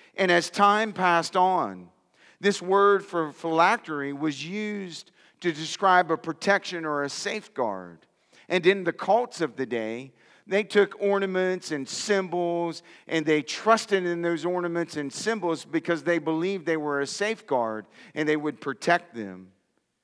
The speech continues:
And some of these religious leaders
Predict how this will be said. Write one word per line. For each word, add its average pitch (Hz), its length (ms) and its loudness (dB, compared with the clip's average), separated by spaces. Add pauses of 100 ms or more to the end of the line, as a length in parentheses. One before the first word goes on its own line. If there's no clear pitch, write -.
(340)
And 131 120 -6
some 185 300 4
of 175 60 -2
these 175 260 -2
religious 160 560 0
leaders 196 680 -8